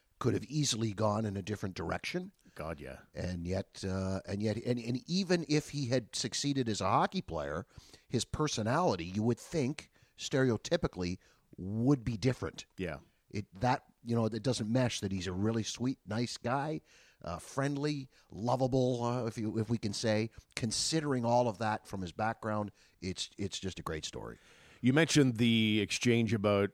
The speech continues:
Speaker 2: uh, Josh Norris and, uh, and, and, and how funny that is. Um, but Norris is also in the news and that he's been sent back down. He was up on an emergency recall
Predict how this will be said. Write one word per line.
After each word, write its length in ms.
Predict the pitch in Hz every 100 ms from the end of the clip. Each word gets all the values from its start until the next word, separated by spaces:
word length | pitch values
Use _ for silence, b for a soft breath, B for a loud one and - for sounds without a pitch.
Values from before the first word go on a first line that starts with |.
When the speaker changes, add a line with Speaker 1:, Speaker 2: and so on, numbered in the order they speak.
| -
Speaker 2:
uh, 180 | 95 90
Josh 400 | 95 113 104 -
Norris 420 | 101 87 90 87
and, 280 | 95 87 82
uh, 240 | 85 85 85
and, 380 | 90 85 85
and, 100 | 82
and 180 | 87 87
how 80 | 95
funny 280 | - 95 90
that 240 | 87 87
is. 260 | 85 80 -
Um, 420 | 90 80 80 80 - -
but 100 | 101
Norris 380 | 104 123 120 110
is 100 | 101
also 300 | 98 92 101
in 60 |
the 60 | 92
news 280 | 80 87 101
and 100 | 90
that 80 | 87
he's 140 | 82
been 160 | 92 87
sent 260 | 104 90
back 220 | - 82
down. 180 | - 87
He 60 | 101
was 120 | 104
up 160 | 135 131
on 120 | 107
an 80 | 98
emergency 500 | 101 98 98 - 92
recall 580 | 90 95 - 90 82